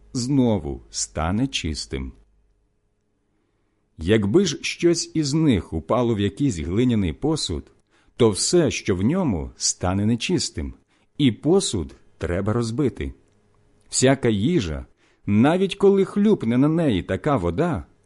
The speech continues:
буде нечиста. І всякий напій у якій-небудь такій нечистій посудині, буде нечистим.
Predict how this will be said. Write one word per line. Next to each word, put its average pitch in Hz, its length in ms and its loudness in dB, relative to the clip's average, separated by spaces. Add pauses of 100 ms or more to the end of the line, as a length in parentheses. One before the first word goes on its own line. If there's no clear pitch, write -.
(260)
буде 85 340 -4
нечиста. 120 640 -2 (600)
І 95 80 0
всякий 127 420 0
напій 139 600 0 (140)
у 120 80 2
якій-небудь 113 840 2
такій 113 300 0
нечистій 95 560 -2
посудині, 104 760 -2 (380)
буде 85 420 -2
нечистим. 135 720 -2